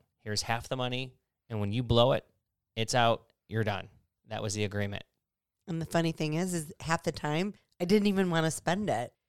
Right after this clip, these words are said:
Speaker 2: because it was my money that I didn't wanna deplete. It was psychological for me. And then I ended up wanting to spend the money out of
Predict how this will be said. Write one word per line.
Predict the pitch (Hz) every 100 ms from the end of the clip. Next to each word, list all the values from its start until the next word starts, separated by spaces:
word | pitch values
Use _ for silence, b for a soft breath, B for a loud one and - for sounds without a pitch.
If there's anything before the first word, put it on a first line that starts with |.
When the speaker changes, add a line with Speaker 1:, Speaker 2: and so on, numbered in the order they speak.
| _
Speaker 2:
because | 180 208 185
it | 170
was | 175
my | 175 175
money | 175 180 175
that | 156
I | 160
didn't | 160 180 165
wanna | 160 160 151
deplete. | 156 156 - 165 180 220 - _
It | 196
was | 180 175
psychological | 185 185 180 170 190 208 - 143
for | - 147
me. | 143 139
And | - 170 180
then | 214 202 208 208 b _ _
I | 170
ended | 180 180 175
up | 165
wanting | 170 170 165
to | 165
spend | - 175 165
the |
money | 165 165 165
out | 160
of | 156